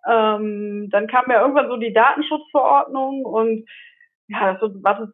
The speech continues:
zweitausendachtzehn und dann musste ich mich da eigentlich auch mit Namen zeigen. Das war erstmal so ein Schritt, der ziemlich viel Überwindung damals gekostet hat. Und dann habe ich mich aber irgendwann hingesetzt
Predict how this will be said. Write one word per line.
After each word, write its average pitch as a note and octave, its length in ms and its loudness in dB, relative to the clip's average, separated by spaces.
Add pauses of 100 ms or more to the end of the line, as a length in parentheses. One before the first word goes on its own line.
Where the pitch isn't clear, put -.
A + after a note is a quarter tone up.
zweitausendachtzehn A3+ 1000 -4
und G#3 140 -4
dann G#3 100 -6
musste A3 220 -12
ich A3 60 -10
mich G#3 140 -10
da G#3+ 160 2
eigentlich G#3+ 480 -4
auch G3 180 0
mit D#3+ 120 -6
Namen A3+ 480 2
zeigen. A#3+ 340 2
Das - 140 -8
war E3+ 100 2
erstmal G3+ 280 -2
so G3 60 -10
ein G3 100 -10
Schritt, A#3+ 340 -4
der G3 360 4 (220)
ziemlich A#3 280 -6
viel A3 140 -8
Überwindung G#3+ 440 0
damals F#3 360 -2
gekostet F#3 540 -10
hat. A3 180 -2 (500)
Und A3 80 -6
dann G#3+ 140 2
habe B3 100 0
ich B3+ 80 -10
mich A#3+ 160 -4
aber A#3 140 4
irgendwann A#3 240 -2
hingesetzt A#3 520 -2